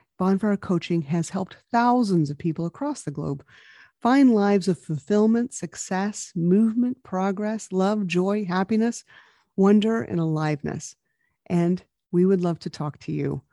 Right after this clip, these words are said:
There's always available the complimentary consultation where you can sit with one of our coaches and we will help you dive into the strategies and the tools that we help so many people with.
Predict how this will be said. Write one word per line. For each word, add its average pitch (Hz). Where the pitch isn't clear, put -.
There's 175
always 185
available 147
the 180
complimentary 247
consultation 247
where 185
you 202
can 254
sit -
with 302
one 233
of 202
our 185
coaches 165
and 214
we 254
will 262
help 311
you 226
dive 285
into 262
the 185
strategies 151
and 156
the 147
tools 170
that -
we 208
help 202
so 269
many 302
people 151
with. 151